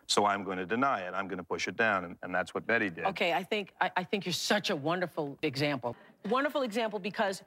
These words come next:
Speaker 2: you do what so many women do and what Gavin talks about in The Gift of Fear and also Protecting the Gift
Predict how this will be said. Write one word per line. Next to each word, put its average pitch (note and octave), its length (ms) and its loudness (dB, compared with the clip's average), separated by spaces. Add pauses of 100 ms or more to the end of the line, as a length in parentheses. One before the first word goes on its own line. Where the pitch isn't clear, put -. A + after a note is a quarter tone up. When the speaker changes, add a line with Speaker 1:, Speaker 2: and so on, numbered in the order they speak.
(140)
Speaker 2:
you C4+ 300 2
do C4 160 0
what G#3 240 -2
so C#4 540 2
many C4+ 260 -2
women A3 300 -2
do D#3 220 0
and F3 100 0
what F3+ 120 0
Gavin G3 320 2
talks F#3+ 300 -2
about F3 340 0
in E3+ 220 0
The E3 60 2
Gift G#3 240 2
of G3 80 -2
Fear F3+ 160 2
and E3 80 0
also E3 280 0
Protecting A3+ 480 0
the F3 80 -2
Gift E3 200 0